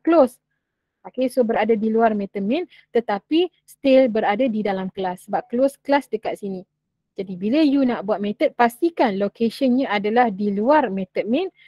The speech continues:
tetapi di dalam kelas. So kat sini location dia. Okey. <clears throat> Okey, kita tengok yang seterusnya. Ini adalah contoh yang telah diberikan. Okey.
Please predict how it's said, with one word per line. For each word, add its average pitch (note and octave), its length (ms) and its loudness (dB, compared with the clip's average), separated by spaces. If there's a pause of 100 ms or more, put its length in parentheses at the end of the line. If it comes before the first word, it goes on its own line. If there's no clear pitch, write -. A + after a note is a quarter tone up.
(200)
tetapi A3+ 520 0
di G3 240 -6
dalam C4 480 2 (280)
kelas. E3+ 480 -8
So A3+ 200 0
kat - 280 -2
sini B3 280 2
location G3+ 560 -4
dia. F3+ 200 -6 (760)
Okey. C4+ 260 0 (1400)
<clears throat> A#3 400 -2 (1400)
Okey, F#3 200 -16
kita B3 280 0
tengok B3+ 320 0
yang G#3+ 160 0
seterusnya. G#3+ 640 -4
Ini A3 320 0
adalah G#3 240 0
contoh G#3+ 320 -2
yang G3+ 200 -2
telah G#3 200 0
diberikan. F#3+ 600 -4 (2250)
Okey. - 380 -20